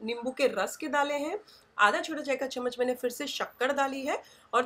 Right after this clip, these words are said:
थोड़ा सा नमक मुझे कम लग रहा था तो मैंने थोड़ा नमक भी बढ़ा दिया हल्का सा। अच्छा, इनको mix करके थोड़ी देर आप side पर रहने दीजिए infuse होने के लिए, क्योंकि ये सारी चीज़ जब आप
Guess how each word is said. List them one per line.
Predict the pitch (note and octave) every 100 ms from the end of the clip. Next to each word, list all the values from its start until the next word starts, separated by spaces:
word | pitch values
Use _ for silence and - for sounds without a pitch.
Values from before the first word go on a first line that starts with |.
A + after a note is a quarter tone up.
| -
थोड़ा | E4+ F4+
सा | F4 D4+
नमक | G#3+ B3 D#4+
मुझे | D#4 D#4
कम | C#4+ C4
लग | A#3 G#3
रहा | G3+
था | G#3+
तो | E4+
मैंने | F4 D#4+
थोड़ा | C#4 C#4+
नमक | C#4+ G3 F#3 A#3
भी | B3
बढ़ा | A3+ G#3 F3
दिया | E3+ F#3+ C4
हल्का | G#3+ F#3+ F3+
सा। | E3 D3 - - - -
अच्छा, | G3+ B3
इनको | A3+ A#3+ C#4
mix | A#3+ E4+ -
करके | E4+ D#4+ G4+ A#4 - - -
थोड़ी | - D#4 G#4
देर | G#4 G4+
आप | G#4
side | - D4 G#3 G#3+
पर | E4+ F4
रहने | B3 G3 A3
दीजिए | C#4 C#4+ C#4 C4 E4 A4+ - - -
infuse | B3+ C4 D4+ E4
होने | D#4+ D#4
के | D#4+
लिए, | E4+
क्योंकि | E4+ E4 F4
ये | F4 F4
सारी | - A#3+ G3+ D#4
चीज़ | E4 E4
जब | E4 D#4+
आप | E4